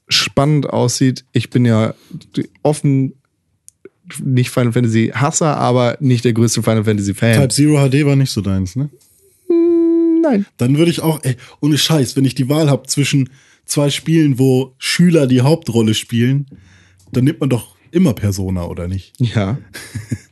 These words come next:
Speaker 1: Ja. Persona fünf. Es gibt jetzt, es steht fest, wer die, wer die Sprecherrollen übernimmt. Woo!
Speaker 2: Ah, ja,
Speaker 1: Woo!
Speaker 2: jetzt kann ich's ja sagen. <laughs>
Speaker 1: Genau, René ist
Speaker 2: Ich
Speaker 1: dabei.
Speaker 2: spreche alle gleichzeitig.
Speaker 1: Aber sonst hab ich noch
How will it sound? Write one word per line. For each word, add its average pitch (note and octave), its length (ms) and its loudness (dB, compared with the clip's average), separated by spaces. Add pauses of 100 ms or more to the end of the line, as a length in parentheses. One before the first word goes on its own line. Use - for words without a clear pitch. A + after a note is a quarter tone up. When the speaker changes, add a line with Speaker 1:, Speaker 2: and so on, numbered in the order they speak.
Speaker 1:
Ja. G#2 440 0 (200)
Persona C3 300 2
fünf. C#3 360 0 (320)
Es - 120 -20
gibt A#2+ 180 -2
jetzt, G#2+ 300 -4 (280)
es B2+ 220 -2
steht A#2+ 220 0
fest, B2 260 -2
wer A#2+ 80 2
die, A2 280 0
wer A2+ 180 -2
die G#2 100 0
Sprecherrollen A2 680 0
übernimmt. G2 360 -4 (540)
Woo! G#4+ 380 4 (180)
Speaker 2:
Ah, G2+ 460 -6 (240)
ja, F#2+ 200 2
Speaker 1:
Woo! G#2 180 4 (120)
Speaker 2:
jetzt - 120 -10
kann A#2 160 2
ich's G#2+ 120 -2
ja G2 100 -2
sagen. G2 440 -4 (580)
<laughs> A2 120 0 (580)
Speaker 1:
Genau, F#2 440 0
René G#2 280 0
ist G2 160 -6
Speaker 2:
Ich F2 120 -2
Speaker 1:
dabei. F#2 140 -2
Speaker 2:
spreche A#2+ 180 -2
alle A#2 260 0
gleichzeitig. G2 760 -6 (680)
Speaker 1:
Aber C#3 180 4
sonst G3 320 0
hab D#3+ 160 2
ich F3 180 0
noch D3+ 340 2